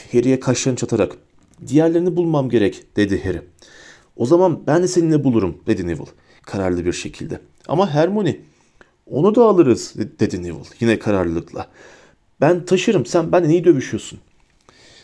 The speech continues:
Ayağa kalktı ve Harry'e dik dik bakarak Hermione'nin kollarından birini tuttu. Bir an tereddüt ettikten sonra Harry de Hermione'nin diğer kolunu tutup onun gevşek bedenini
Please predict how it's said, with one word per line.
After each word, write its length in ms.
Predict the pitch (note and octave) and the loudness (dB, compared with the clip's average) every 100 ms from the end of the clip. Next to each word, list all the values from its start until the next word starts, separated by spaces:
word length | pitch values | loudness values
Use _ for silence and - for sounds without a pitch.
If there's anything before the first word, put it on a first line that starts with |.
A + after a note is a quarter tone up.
| _ _ | _ _
Ayağa 320 | - F#3+ G#3+ | 2 4 4
kalktı 340 | G#3+ E3+ E3+ F#3 | 2 0 0 -2
ve 120 | F#3 - | -4 -2
Harry'e 320 | G#3 G3 F3+ | -2 0 -2
dik 200 | G3 G3+ | -4 -6
dik 200 | F3+ - | -8 -2
bakarak 460 | F3+ F3 E3+ G3+ - | 0 2 2 2 0
Hermione'nin 460 | F3 F3+ F3+ F3+ | 2 2 2 0
kollarından 600 | F3 F#3 E3 E3+ E3 E3 D#3 | 0 0 2 2 0 -2 -2
birini 200 | D3+ D3 | -4 -6
tuttu. 280 | - - - _ _ _ _ - - - | -10 -18 -18 _ _ _ _ -20 -20 -2
Bir 100 | A2+ | 2
an 140 | D3 E3 | 2 2
tereddüt 340 | D3+ D3 D3 | 4 2 4
ettikten 480 | D3+ D3+ D3+ - F3 | 0 0 -4 0 2
sonra 480 | E3+ G#2+ A#2+ E3 C3+ - | 2 0 2 2 0 2
Harry 220 | D#3 D#3 | 2 4
de 60 | |
Hermione'nin 560 | C#3+ D3+ D3 C#3+ C#3+ C#3+ | 4 4 4 4 2 4
diğer 260 | D3+ D3 C#3+ | 6 4 2
kolunu 240 | D3 C3+ | -2 -4
tutup 300 | - D#3 D3+ - - | -2 -2 -2 -6 -8
onun 240 | B2+ C#3+ | -2 0
gevşek 420 | C3+ C3 - D3+ | 2 2 2 0
bedenini 520 | B2 G2 F#2+ C#3 D#3+ | 2 0 -2 -2 -4